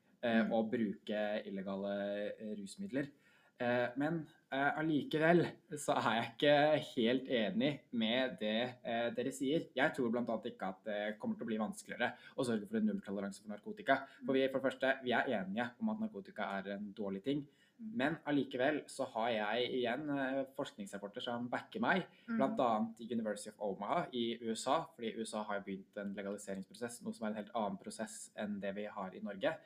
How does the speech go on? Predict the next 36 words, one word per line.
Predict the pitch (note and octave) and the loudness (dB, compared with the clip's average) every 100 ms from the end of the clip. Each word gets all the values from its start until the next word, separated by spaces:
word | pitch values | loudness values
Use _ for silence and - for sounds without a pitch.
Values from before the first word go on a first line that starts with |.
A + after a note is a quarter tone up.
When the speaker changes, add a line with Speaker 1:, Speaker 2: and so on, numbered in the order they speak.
| - - _ - | -20 -20 _ 2
Speaker 1:
der | A#2 | 2
det | A#2 C#3 | 4 2
viser, | A2+ - - C#3+ C#3+ _ _ - | 0 -2 -2 -2 -4 _ _ -2
eh, | A#2+ A#2+ A#2 A#2 - | 2 2 4 2 0
at, | B2 A#2+ - - | -2 -4 -6 0
eh, | A#2+ B2 B2 - _ _ _ _ _ _ _ - | 2 2 0 -10 _ _ _ _ _ _ _ -2
den | C#3+ D3+ | 0 2
meste, | D3 - - B2 B2 A#2+ | 0 -4 -4 2 2 2
den | B2 C3 | -2 0
beste | C#3+ - - | -2 -2 -2
måten, | B2+ A2+ - C#3 E3 - _ | 0 -2 0 -2 -2 -10 _
eh, | C3 A#2+ A#2+ - | 2 4 4 2
å | A#2 A2+ A#2 | 0 2 0
sørge | - A#2+ G2 G2 | -2 -4 -4 -4
for | A#2 A#2+ A#2+ - | -2 -2 -4 -8
at | B2 - | -8 -8
folk | - A2+ A2+ - | -6 -6 -6 -2
la, | A#2+ A2+ A#2+ | -2 0 0
eller | A#2+ | -2
unge | B2+ A2+ G#2+ | 0 2 2
da | B2+ | 2
spesielt, | - - B2+ C#3+ - - - - | -2 2 2 2 -2 -14 -8 4
la | B2+ | 6
være | A2+ A#2+ C3+ - | 6 6 4 0
å | A#2+ | -2
bruke | B2+ G2+ - A2+ G#2+ G#2+ A2 - A#2+ | 0 0 -2 0 0 2 0 0 -2
narkotika, | A#2+ - G#2 F#2+ C#3 D#3 - - - | -4 -4 -10 -2 0 0 -4 -10 -2
er | A#2 | 2
det | A#2+ | 2
å | |
sørge | - A#2+ - | 0 -2 -2
for | A2 | -2
å | G#2+ | 0
ha | G#2+ | -2
en | A#2 - - | -4 -4 2
åpen | C3 G2+ - B2+ C#3 | 2 2 0 0 2